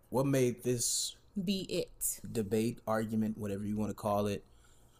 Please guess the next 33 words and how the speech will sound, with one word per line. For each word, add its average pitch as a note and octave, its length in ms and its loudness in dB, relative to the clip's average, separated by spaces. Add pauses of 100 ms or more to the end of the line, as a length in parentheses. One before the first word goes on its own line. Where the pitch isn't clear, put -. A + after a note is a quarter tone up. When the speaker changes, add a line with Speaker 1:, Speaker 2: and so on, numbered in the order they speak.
(200)
Speaker 2:
What A3+ 280 6
Speaker 1:
the, A3+ 60 6
Speaker 2:
was D4 240 4
it, G#3+ 240 4
first C#4 240 4
Speaker 1:
the - 80 2
Speaker 2:
of A3 60 6
Speaker 1:
straw G3 200 6
Speaker 2:
all? B2 60 6
Speaker 1:
that A2 180 4
broke G#2+ 220 2
the - 80 -6
camel F#2+ 320 -2
back? - 380 -8
Speaker 2:
Yeah, A3+ 440 2
what G3+ 320 2
was A#3+ 260 2
it? G#3 160 2
And F#3 160 -2
then F3+ 200 -4
why G3+ 280 2
was F#3+ 340 2
this F#3+ 300 -4
one D#3 440 -4
the E3+ 100 -2
one E3 500 -2
where E3+ 140 0
you E3 260 -2
were D#3+ 140 -2
just, - 600 -8 (680)
you F3 160 -4
were E3 120 -4
done? E3 460 -8